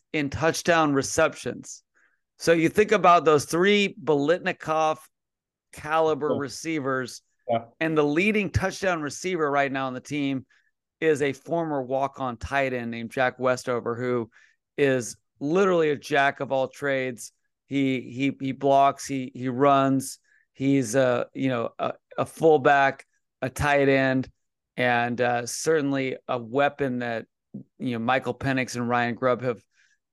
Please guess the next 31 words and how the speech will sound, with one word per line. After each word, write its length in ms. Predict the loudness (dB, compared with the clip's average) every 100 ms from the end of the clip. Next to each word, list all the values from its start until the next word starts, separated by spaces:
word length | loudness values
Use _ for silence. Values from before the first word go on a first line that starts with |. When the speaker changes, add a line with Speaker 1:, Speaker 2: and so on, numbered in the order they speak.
| _ -20 -12
Speaker 1:
really 520 | 0 4 6 6 4
unlocked 760 | 2 2 2 4 4 2 -4 -20 _
and 380 | -8 -6 -6 -6
are 240 | 0 2 2
using 600 | 0 0 0 2 0 0
as 180 | -2 -2
a 260 | -2 -4 -8 _ _ -6
great 340 | 2 2 2 -2
antidote 640 | 0 2 2 0 -2 -4 _
for 140 | -8
any 240 | -4 -4
team 360 | -4 -4 -2 0
that 140 | -2
wants 380 | -2 -4 -6 -8
to, 260 | -8 -8 -10 _ _ -6
you 120 | -2
know, 80 | -2
drop 480 | -4 2 4 4 2
back 360 | 2 2 -2 -8 -8
and 340 | -6 -6 -6
protect, 640 | -8 -8 -2 0 -2 -8 -18 _ _ _ _ _ _
you 120 | 2
know, 240 | 2 0 -4 -14 -18
the 160 | -4 -2
deep 300 | 2 2 4
ball. 360 | 2 0 -4 _
And 160 | -4 -2
so 280 | 2 4 4
it's, 280 | 2 -4
it's 260 | -2 -2 0
a, 320 | 2 2 0